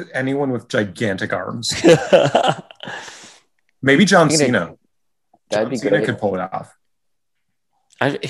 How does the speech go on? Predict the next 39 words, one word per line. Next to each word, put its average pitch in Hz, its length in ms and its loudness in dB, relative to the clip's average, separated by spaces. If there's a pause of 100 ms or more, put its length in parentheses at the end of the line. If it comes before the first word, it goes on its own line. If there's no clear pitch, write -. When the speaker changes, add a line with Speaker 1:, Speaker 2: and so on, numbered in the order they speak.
(280)
Speaker 2:
I - 120 -16
can't 185 320 -6
picture 131 260 -8
John - 220 -8
Cena - 240 -12
in - 80 -16
my - 80 -16
head. - 240 -16
Hang - 240 -20
on, - 100 -16
let - 100 -16
me - 60 -14
Google - 280 -16
him. 113 160 -18 (800)
Speaker 1:
Um, 113 400 2
he's 127 580 0 (160)
in 147 380 0
the 131 260 2
upcoming 127 500 -2
Suicide 117 560 -2
Squad 113 340 -6
movie. 123 280 -6
Speaker 2:
Oh, 151 220 8
yeah. 120 760 4
Speaker 3:
Oh, 147 80 2
yeah, 147 300 2
Speaker 2:
Yeah. 110 140 -2 (180)
Speaker 3:
he's 131 500 -8 (440)
Peacemaker? 160 840 -12
Speaker 1:
Peacemaker, 127 720 0
Speaker 3:
Peacemaker. - 20 -
Speaker 1:
yeah. 123 420 4
Speaker 2:
Oh, 117 120 -2
yeah, 110 300 4
he 123 240 -4
would, 110 920 4
he 120 160 -8
would 123 240 2
look. 104 380 -2